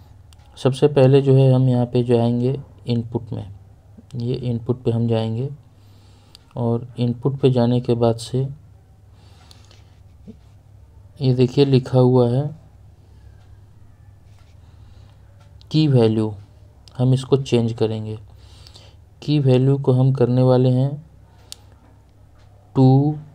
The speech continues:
पॉइंट फ़ाइव। ठीक है फ्रेंड्स, टू पॉइंट फ़ाइव करेंगे, बस इतना ही हमको करना है और उसके बाद से हम इसको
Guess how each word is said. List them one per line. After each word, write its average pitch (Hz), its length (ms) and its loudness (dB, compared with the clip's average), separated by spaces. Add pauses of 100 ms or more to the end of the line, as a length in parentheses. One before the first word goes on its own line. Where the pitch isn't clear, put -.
(260)
पॉइंट 123 520 0 (320)
फ़ाइव। 110 260 -8 (1500)
ठीक 131 140 -6
है 139 80 2
फ्रेंड्स, 147 340 -4 (680)
टू 139 80 2
पॉइंट 147 260 2
फ़ाइव 123 280 0
करेंगे, 131 480 0
बस 117 560 -4
इतना 127 280 -2
ही 139 140 2
हमको 127 320 2
करना 123 380 0
है 135 200 -4 (720)
और 113 440 0 (160)
उसके 120 320 -2
बाद 120 180 0
से 120 160 -2
हम 117 160 0
इसको 135 300 -4